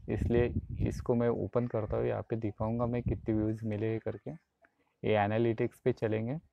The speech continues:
देखिए real time views Last sixty minute में। देखिए यहाँ पे एट views आ गए हैं, ठीक है। हमने ये tab चलाए थे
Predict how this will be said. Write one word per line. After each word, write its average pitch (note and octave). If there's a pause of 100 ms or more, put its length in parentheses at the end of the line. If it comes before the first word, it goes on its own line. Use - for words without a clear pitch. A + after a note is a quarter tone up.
(1800)
देखिए A#2+ (120)
real A#2+
time A#2+
views A#2+ (3250)
Last B2+ (380)
sixty -
minute A2+
में। A#2+
देखिए C3 (200)
यहाँ A#2 (100)
पे C3+ (1400)
एट B2+ (380)
views B2+ (220)
आ A#2
गए B2+
हैं, B2 (260)
ठीक E3
है। D#4+ (420)
हमने A#2+
ये A#2+ (160)
tab B2
चलाए A#2
थे C#3+